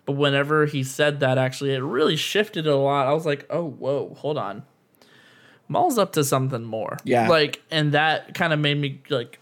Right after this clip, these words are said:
Speaker 1: <laughs> perk up a little bit.
Speaker 2: Yeah.
Speaker 1: Um, so I, yeah, I thought that that was, and I also thought that that was a cool way to do it
Speaker 2: Yeah.
Speaker 1: and give, like,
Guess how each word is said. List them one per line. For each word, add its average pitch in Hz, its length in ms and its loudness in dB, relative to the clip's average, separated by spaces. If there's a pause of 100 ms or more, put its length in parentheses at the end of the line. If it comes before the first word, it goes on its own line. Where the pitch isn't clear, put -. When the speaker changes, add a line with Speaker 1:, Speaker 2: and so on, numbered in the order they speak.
(140)
Speaker 1:
<laughs> - 180 -4
perk 165 280 2
up 143 160 2
a 135 60 -4
little 120 220 -4
bit. - 340 -6
Speaker 2:
Yeah. 113 240 0 (320)
Speaker 1:
Um, 135 640 2 (260)
so 135 680 2 (160)
I, 139 480 0
yeah, 127 300 -2 (100)
I 143 140 0
thought 139 260 0
that 139 80 -6
that 135 120 2
was, 135 140 0
and 180 160 -2
I 185 100 2
also 180 260 2
thought 156 280 2
that 143 120 2
that 135 140 2
was 131 180 -2
a 131 80 -2
cool 135 320 -2
way 127 160 -2
to 131 120 -8
do 127 280 -6
it 123 180 -4
Speaker 2:
Yeah. - 120 -4
Speaker 1:
and 131 140 -6
give, 127 360 -6
like, 123 380 -8